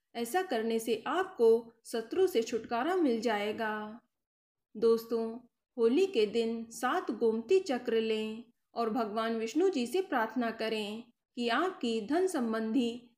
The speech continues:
सभी समस्याएं समाप्त हो जाएं और फिर उन गोमती चक्रों को होलिका की अग्नि में डाल दें। ऐसा करने से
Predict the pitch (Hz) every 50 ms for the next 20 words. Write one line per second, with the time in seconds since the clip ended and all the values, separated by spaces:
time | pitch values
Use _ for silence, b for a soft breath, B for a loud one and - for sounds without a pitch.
0 | _ - 240 233 233 330 381 370 330 262 226 220 226 226 - - 233 214 208 220
1 | 226 226 - 233 226 254 320 370 370 - 381 302 294 240 226 214 - 233 220 214
2 | 214 214 208 208 240 - _ _ _ _ _ _ _ _ _ 254 302 359 381 370
3 | - - 240 226 220 240 - - - 240 233 233 214 226 226 226 240 240 370 381
4 | 370 - 247 226 - - 330 370 370 339 277 226 220 220 226 226 B B B B
5 | _ _ - 233 233 226 240 240 349 359 359 349 285 - - 233 226 226 226 226
6 | 233 262 339 381 330 247 233 220 214 214 214 220 214 220 214 214 208 214 214 233
7 | - - _ _ _ _ _ _ _ _ 214 233 233 233 359 381 370 - 247 220
8 | 226 226 226 226 226 233 240 233